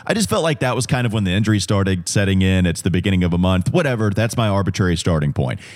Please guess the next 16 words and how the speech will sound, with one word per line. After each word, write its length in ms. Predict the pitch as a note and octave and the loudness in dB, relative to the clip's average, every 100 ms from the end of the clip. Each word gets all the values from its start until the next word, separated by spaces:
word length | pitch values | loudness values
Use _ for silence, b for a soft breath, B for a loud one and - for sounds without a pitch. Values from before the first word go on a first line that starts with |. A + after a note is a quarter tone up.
| B - | B -4
A-, 140 | C#3 | -4
since 320 | - F#3 - - | 0 -2 -2 0
April 280 | D3+ B2 | -2 -2
first, 480 | F#2+ A2 E2+ C2+ - - B B B - | -2 -2 0 -2 -6 -14 B B B -2
Miles 320 | A2+ D3 B2 | 0 0 0
Bridges 320 | B2+ B2 G#2 | -2 0 -2
has 80 | G2+ | 0
played 260 | - A2 | 0 0
in 80 | G#2 | 2
eighteen 400 | G2+ A2 A#2 A2 | 0 0 0 0
games. 380 | F2+ C#2+ C#2 E2 | 0 -2 -2 0
He 80 | F#2+ | 0
started 340 | C3 B2 C#3+ | 0 0 0
sixteen 480 | - A#2+ - G#2+ D#2+ | -2 -4 -2 -2 -2
of 140 | C2 | -2
them. 200 | B1 D2 | -4 -6